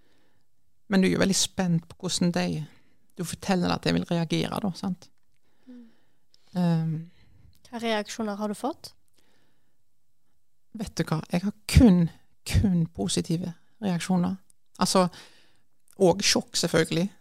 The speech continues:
Speaker 1: Da er det, det, ja, det er jo ingen som sitter der komme. Ehm, men kun positive tilbakemeldinger, og ungene mine også er helt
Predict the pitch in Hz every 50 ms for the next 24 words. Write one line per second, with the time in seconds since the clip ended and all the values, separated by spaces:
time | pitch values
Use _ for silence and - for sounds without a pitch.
0 | - - 202 202 190 190 175 170 - - - 175 170 180 180 185 175 175 170 175
1 | 185 - - 190 190 - - - - - - - 151 - - - 175 185 175 170
2 | 170 - - 190 190 180 - - 175 190 202 190 180 - - 160 - 170 - -
3 | - 170 170 - 180 190 175 170 185 180 - - - - - - - - - -
4 | - - - - - - 196 185 185 190 190 180 170 170 170 - - - - -
5 | - - - - - - - - - - - - - - - - - - - -
6 | - - - - - - - - 202 190 185 180 180 175 - - - - - -
7 | - - - - - - - - - - - - - - - 277 233 165 - -
8 | - 196 - - - - 165 175 - - - - 170 165 165 165 - 170 170 165
9 | 156 156 151 151 - 165 170 170 170 170 - - - - - - - - - -
10 | - - - - - - - - - - - - - - - - 185 190 196 196
11 | 190 180 170 165 165 160 160 175 175 180 175 165 147 - 180 165 160 - -